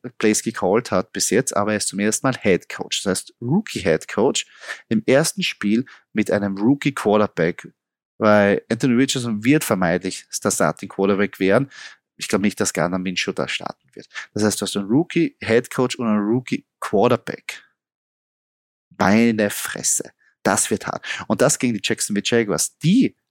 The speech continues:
letztes Jahr in die Playoffs gekommen sind, die ein Playoff-Match auch gewonnen haben gegen die Chargers und die eigentlich sich verstärkt haben an sehr viele Fronten mit Kevin Ridley, ähm, auch an der zweiten Running Back, äh, Position. Also, die sind da.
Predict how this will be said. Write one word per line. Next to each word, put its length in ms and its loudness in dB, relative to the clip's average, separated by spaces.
letztes 320 0
Jahr 140 0
in 60 -4
die 80 -12
Playoffs 440 0
gekommen 360 -2
sind, 240 0
die 260 4
ein 160 0
Playoff-Match 800 2
auch 180 0
gewonnen 480 2
haben 200 0
gegen 200 -10
die 80 -20
Chargers 540 0
und 420 0
die 160 0
eigentlich 400 0
sich 280 -2
verstärkt 580 0
haben 260 -2
an 160 -4
sehr 200 0
viele 140 0
Fronten 240 -2
mit 120 -2
Kevin 320 -2
Ridley, 440 2
ähm, 260 4
auch 240 0
an 140 2
der 120 0
zweiten 300 -2
Running 260 2
Back, 280 0
äh, 240 2
Position. 600 0
Also, 160 2
die 120 2
sind 400 2
da. 300 2